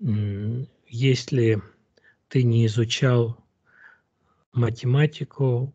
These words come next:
программирование и так далее, то у тебя в голове просто нет этих концепций.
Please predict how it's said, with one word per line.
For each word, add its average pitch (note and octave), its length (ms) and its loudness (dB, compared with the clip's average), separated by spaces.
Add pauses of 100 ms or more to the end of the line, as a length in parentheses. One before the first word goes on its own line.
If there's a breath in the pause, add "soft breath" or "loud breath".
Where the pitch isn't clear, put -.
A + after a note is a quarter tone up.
программирование A2 840 0
и A2+ 40 -8
так G#2+ 220 -4
далее, B2 500 0 (220 loud breath)
то - 140 -4
у - 20 -2
тебя B2 200 0
в A#2 40 -2
голове A#2+ 340 4
просто A#2 380 -2
нет B2 260 2
этих A#2 240 -6
концепций. A#2 880 -4